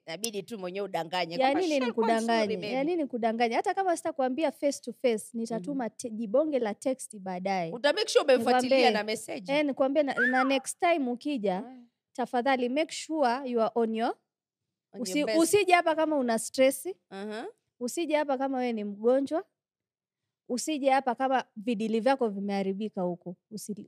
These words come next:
Speaker 2: usi-, usiniletee
Speaker 1: What if
Speaker 2: stress.
Speaker 1: it's none of that? Hajui, yani yuko
Speaker 2: Ama
Speaker 1: sawa,
Speaker 2: ana
Speaker 1: lakini
Speaker 2: shida ya ki-
Speaker 1: haj-, no,
Speaker 2: Eh.
Speaker 1: yuko tu sawa, lakini hajui vile ambavyo wewe unataka ku-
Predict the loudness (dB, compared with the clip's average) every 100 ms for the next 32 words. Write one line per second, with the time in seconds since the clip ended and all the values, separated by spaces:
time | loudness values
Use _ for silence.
0 | -20 -14 -12 -12 -10 -8 -4 -2 4 4
1 | 4 0 0 -2 -4 -4 -6 -6 -6 -6
2 | -14 -6 -2 -2 -2 -4 -4 -4 -4 -2
3 | -4 4 6 8 8 8 6 6 8 8
4 | 8 6 4 4 4 2 -2 -8 -6 -6
5 | -4 -2 0 4 6 6 2 -2 -10 -4
6 | -4 -4 -10 -2 0 0 -4 -8 -10 _
7 | _ 0 4 4 4 0 0 -4 -2 -4
8 | -4 0 2 0 -2 -8 -10 -12 -12 -14
9 | -14 -10